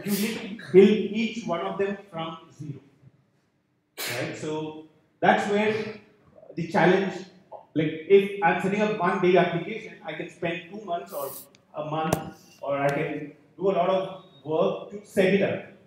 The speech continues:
in the right way. But when it comes to microservices, because we are doing,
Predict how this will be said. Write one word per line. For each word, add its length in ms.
in 80
the 140
right 360
way. 140
But 380
when 120
it 140
comes 240
to 60
microservices, 840
because 480
we 120
are 200
doing, 320